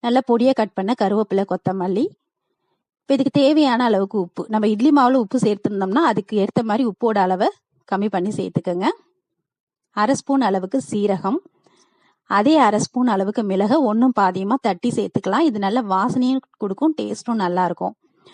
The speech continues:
ஒரு கால் ஸ்பூன் அளவுக்கு பெருங்காயத்தூள் சேர்த்திருக்கேன். இப்ப இது எல்லாத்தையும் சேர்த்து நல்லா கலந்து விட்டுக்கலாம். நம்ம இதுல தேங்காய் சேர்த்துக்கிறது பாத்தீங்கன்னா, வாயில அங்கங்க கடிபடுறது ரொம்ப நல்லா இருக்குங்க.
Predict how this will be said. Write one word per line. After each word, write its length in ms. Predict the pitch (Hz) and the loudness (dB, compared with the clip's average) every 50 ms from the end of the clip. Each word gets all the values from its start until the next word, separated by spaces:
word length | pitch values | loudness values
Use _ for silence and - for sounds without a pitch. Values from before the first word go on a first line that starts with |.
| - _ _ _ - | -20 _ _ _ -4
ஒரு 140 | 226 220 208 | -2 -2 0
கால் 300 | - 233 226 247 277 294 | 0 2 2 2 2 0
ஸ்பூன் 280 | - - - 277 269 233 | -2 -2 0 0 2 2
அளவுக்கு 300 | 214 196 185 196 196 277 - | 2 0 0 -2 -4 -4 -2
பெருங்காயத்தூள் 680 | - 220 202 214 214 220 214 196 196 - 196 190 202 - | 0 0 0 0 0 0 0 -2 -2 -4 -6 -6 -4 -4
சேர்த்திருக்கேன். 520 | 196 185 160 - - - - 190 240 320 - _ _ _ _ _ _ _ _ _ _ _ _ _ _ _ _ _ _ _ _ _ _ _ _ _ _ _ | -8 -8 -8 -10 -12 -6 -2 -2 -2 -2 -2 _ _ _ _ _ _ _ _ _ _ _ _ _ _ _ _ _ _ _ _ _ _ _ _ _ _ _
இப்ப 200 | _ _ _ - | _ _ _ -2
இது 120 | 240 214 214 | 0 2 2
எல்லாத்தையும் 380 | 208 214 220 220 - 269 262 - | 2 2 2 2 0 -2 -2 -2
சேர்த்து 220 | 220 196 - 254 | -4 -2 -2 -2
நல்லா 260 | 226 185 180 185 202 220 | -2 -2 -2 0 -2 -2
கலந்து 320 | - 202 190 190 190 190 | -2 -4 -4 -4 -4 -6
விட்டுக்கலாம். 460 | 190 196 - 190 - 180 196 254 302 | -6 -6 -8 -8 -6 -4 0 2 2
நம்ம 140 | 302 247 214 | 2 2 0
இதுல 180 | 202 196 190 185 | 0 -2 -2 -2
தேங்காய் 380 | - 226 233 269 294 302 269 - | 0 0 2 2 2 2 0 0
சேர்த்துக்கிறது 480 | 240 214 - 226 214 233 202 196 214 | -2 -2 -2 -2 -2 -4 -4 -4 -2
பாத்தீங்கன்னா, 380 | - 196 190 190 202 226 277 254 | -2 -2 -2 -2 -2 -2 -2 0
வாயில 280 | 202 190 196 208 233 214 | 0 0 0 0 0 -2
அங்கங்க 260 | 214 220 196 202 220 | -2 -2 -4 -4 -2
கடிபடுறது 520 | - 202 196 214 202 196 190 196 196 214 196 | -2 -2 -2 -2 -4 -4 -6 -6 -6 -6 -6
ரொம்ப 220 | 190 185 196 226 | -6 -6 -4 -4
நல்லா 300 | 240 208 185 180 185 185 | -2 -2 -2 0 0 0
இருக்குங்க. 320 | 185 180 - 190 180 190 | -2 -2 -4 -6 -6 -4